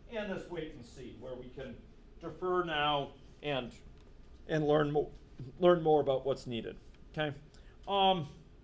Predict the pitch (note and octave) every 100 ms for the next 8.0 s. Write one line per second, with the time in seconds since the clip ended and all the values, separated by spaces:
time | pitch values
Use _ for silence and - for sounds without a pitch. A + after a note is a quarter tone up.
0 | - - - - - - - F3+ C3+ -
1 | G#3 G3+ G3 F#3+ D3+ - - - - -
2 | - G#3+ - C4+ C4 A#3+ A#3+ - - -
3 | - - - - - - - - - -
4 | - - D#3+ C#3+ A3 F#3 G#3 G3+ A3+ G#3+
5 | A3 G3 - - - - - - - -
6 | - - - - - - - F#3 D#3 -
7 | F3+ F#3 F#3 F3+ G3 F#3 F#3 F#3 F#3